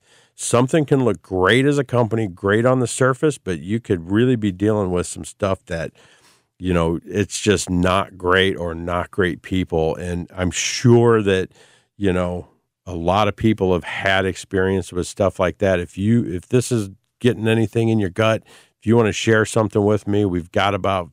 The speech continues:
you know, four minutes left here. Give me a shout, three one four two four one nine seven nine seven, and get, you know, this is your chance for that Stefanina's gift card too, to, to, you know, get an op-, opportunity for that. Um, but in the end,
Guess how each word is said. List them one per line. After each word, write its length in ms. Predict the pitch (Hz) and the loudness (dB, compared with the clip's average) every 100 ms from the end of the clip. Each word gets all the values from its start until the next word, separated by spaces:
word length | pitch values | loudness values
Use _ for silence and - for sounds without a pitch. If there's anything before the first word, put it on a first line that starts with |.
| - | -12
you 100 | 98 | -12
know, 100 | 85 | -12
four 360 | _ 110 110 | _ 0 0
minutes 300 | 104 104 92 | 0 -4 -2
left 260 | 107 107 - | -2 -2 0
here. 240 | 104 113 - - - _ - | 0 0 -2 -20 -20 _ 0
Give 120 | 123 | 4
me 80 | 135 | 4
a 60 | 101 | 2
shout, 440 | - 107 110 78 | 0 2 2 -2
three 220 | - 120 | -2 0
one 160 | 120 117 | 2 0
four 300 | - 113 110 | 0 0 0
two 320 | - - 202 | -2 -2 -2
four 220 | - 98 | 0 0
one 260 | 90 90 92 | 0 -2 0
nine 240 | 107 127 | 0 0
seven 340 | - 98 87 90 | 0 -2 -2 -6
nine 240 | 90 90 | -6 -8
seven, 460 | - 90 87 95 - - - _ _ _ - | -6 -4 -4 -6 -10 -20 -20 _ _ _ -6
and 300 | 123 98 90 | 0 0 2
get, 260 | 113 131 110 | 2 2 2
you 80 | 104 | 0
know, 120 | 95 | 2
this 240 | 110 - | 0 -2
is 120 | 113 | -4
your 80 | 107 | -4
chance 440 | - - 113 110 - | -4 2 2 2 -2
for 180 | 101 | -4
that 220 | 98 101 - | 0 -2 -2
Stefanina's 680 | - 101 104 98 101 98 | -4 -4 -2 -2 0 -2
gift 280 | 87 101 - | -2 -2 -2
card 320 | - 90 80 | -2 0 0
too, 260 | - 101 101 | -2 -2 0
to, 240 | 85 80 - - - _ - | -2 -10 -14 -20 -20 _ -4
to, 220 | 90 80 98 | -2 -2 -4
you 140 | 92 | -2
know, 140 | 85 | -2
get 220 | 76 98 92 | -2 0 0
an 120 | 87 | 0
op-, 340 | 92 95 _ | 0 -2 _
opportunity 680 | 95 92 - - 98 92 98 | -6 -4 -4 0 2 2 0
for 180 | - 82 | -2 -4
that. 400 | - 80 78 - _ _ _ _ - | -2 -4 -6 -12 _ _ _ _ -8
Um, 380 | 90 80 76 78 | 0 2 0 -2
but 240 | - 98 98 | 0 2 2
in 160 | 127 120 | 4 6
the 200 | 147 - | 4 2
end, 640 | 156 165 156 147 143 127 | 2 2 2 0 -2 -8